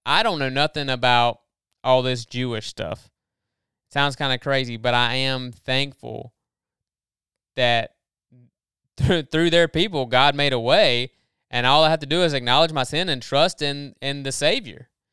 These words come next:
And so you have this two groups of people who are trying to work with each other. So,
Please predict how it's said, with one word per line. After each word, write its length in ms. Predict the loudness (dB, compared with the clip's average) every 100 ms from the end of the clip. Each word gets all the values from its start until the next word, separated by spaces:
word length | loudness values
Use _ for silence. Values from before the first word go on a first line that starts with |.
| _ _ _
And 140 | -2
so 60 | 0
you 180 | 2 2
have 120 | 0
this 220 | -2 -8
two 300 | -4 -2 -2
groups 260 | -2 -4 -6
of 80 |
people 320 | -6 -6 -2 -2
who 60 |
are 160 | -2 -2
trying 240 | -2 -2
to 80 | -2
work 200 | -4 -4
with 120 | -6
each 160 | -6 -6
other. 280 | -4 -6 -6
So, 200 | -4 -4